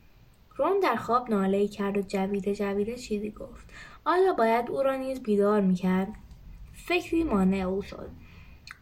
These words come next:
آن شنل پدرش بود. هری برای اولین بار دلش می‌خواست به تنهایی از آن استفاده کند.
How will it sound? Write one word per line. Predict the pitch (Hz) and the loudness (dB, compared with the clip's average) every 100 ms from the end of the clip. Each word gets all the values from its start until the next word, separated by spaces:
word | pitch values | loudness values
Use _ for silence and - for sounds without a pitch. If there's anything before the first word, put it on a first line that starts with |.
| _ | _
آن | 294 370 | 0 2
شنل | 370 269 233 240 262 | 0 -2 -2 0 -2
پدرش | 269 247 220 220 202 - | -2 0 2 2 2 -2
بود. | - - - - - - - - - - - - - | -10 -12 -14 -16 -16 -18 -20 -20 -20 -20 -20 -20 -10
هری | - 196 214 | -2 2 2
برای | 220 196 190 202 | 2 2 2 0
اولین | - 202 196 196 196 196 208 | 0 -2 -2 0 0 0 0
بار | 220 240 254 - - - - | 0 -2 -6 -14 -20 -20 -2
دلش | 190 185 185 - | 2 4 2 2
می‌خواست | 180 - 185 185 - | -2 0 0 0 0
به | 214 | -2
تنهایی | - 190 180 180 185 196 | 0 0 0 2 2 2
از | 190 185 | 0 -4
آن | 190 | -4
استفاده | 196 - 220 220 214 220 | -4 -4 -6 -4 -4 -6
کند. | 240 247 262 | -8 -12 -12